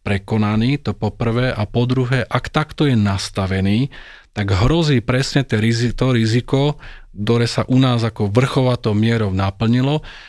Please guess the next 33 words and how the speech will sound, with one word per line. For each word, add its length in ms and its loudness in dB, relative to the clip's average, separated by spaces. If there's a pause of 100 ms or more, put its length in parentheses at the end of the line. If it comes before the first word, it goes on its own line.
(120)
že 240 2
jednoducho, 480 0
keď, 340 -2
e, 80 -2 (300)
sa 160 -4
prekročia 640 0
kapacitné 720 0
možnosti, 800 2 (160)
a, 240 -2
tej 320 -2
príslušnej 560 -2
vlastne 400 -4
entity, 480 0
v 80 -8
tomto 320 -2
prípade 400 -2
hovoríme 480 -2
Univerzitnej 720 2
nemocnice 480 -2
Bratislava, 560 -2
čo 160 -4
deklarujú 480 0
úplne 320 -6
všetci, 480 0 (400)
tak 80 0
sa 160 0
ako 80 2
keby 240 2
zasekneme 880 2
zrazu 320 0
v 100 -6
tom, 220 2
že 80 0